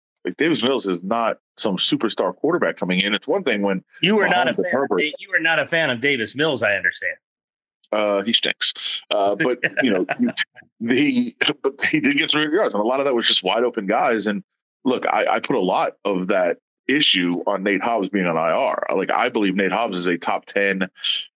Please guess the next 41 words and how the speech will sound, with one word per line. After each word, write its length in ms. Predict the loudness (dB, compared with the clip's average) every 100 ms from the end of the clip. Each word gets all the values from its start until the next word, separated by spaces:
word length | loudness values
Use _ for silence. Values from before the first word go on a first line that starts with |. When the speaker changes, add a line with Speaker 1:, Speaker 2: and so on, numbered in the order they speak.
| -8
Speaker 1:
maybe 460 | -2 2 2 2
even 320 | 2 2 0
approaching 400 | -2 -2 -4 -4
top 240 | -2 -2 0
five 280 | -2 -2 -2
cornerback 500 | -2 0 0 -2 -2
in 80 |
the 80 | -2
league 240 | 2 2 0
right 160 | -2 -2
now. 240 | -2 -4 _ _ _ _
And 220 | -2 0 2
when 100 | 2
you 120 | 2
lose 280 | 2 2 2
him, 420 | 0 -2 -4 -4
it's 140 | -4 -2
hard 240 | -2 0
to 40 |
fill 240 | 0 0 0
in 120 | 0
those, 340 | 0 2 0 0
those 180 | 2 2
gaps. 380 | 2 0 -2 -2
And 80 |
you 80 | 0
saw 200 | 2 2
a 40 | 2
lot 160 | 0
of 100 | 0
guys 300 | 0 0 0
running 260 | -2 -2 0
open, 400 | 0 0 -2 -4 _ -20 -14 -4
uh, 120 | 0
in 120 | 0
that 200 | 0 -2
game 260 | 0 0 0
on 100 | -2
Sunday. 380 | -2 -2 0 2
So, 360 | 2 2 0 -6 _ _ -4
uh, 280 | 0 2